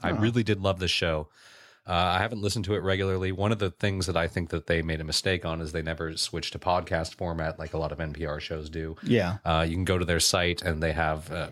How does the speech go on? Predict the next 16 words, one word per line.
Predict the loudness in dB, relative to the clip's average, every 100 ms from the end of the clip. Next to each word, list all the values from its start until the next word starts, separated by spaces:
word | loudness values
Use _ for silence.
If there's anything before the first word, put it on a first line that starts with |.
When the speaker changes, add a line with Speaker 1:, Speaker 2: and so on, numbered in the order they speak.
| -12 -16 -14 -10
Speaker 1:
you | -4
know, | -4 -2
some | -2 0
shopping | 0 0 0 0 -2
cart | -2 -2
that | -2 -6
was | -6 -6
built | -4 -4
in | -4
nineteen | -4 -4 -4 -4
ninety-two | -4 -4 -6 -4 0 0 -2 -8 -18 -18 -4 0
to | 2
purchase | 2 2 4 2
Speaker 2:
<laughs> | 2
Speaker 1:
episodes. | 0 0 2 2 2 -2 -2
Uh, | 0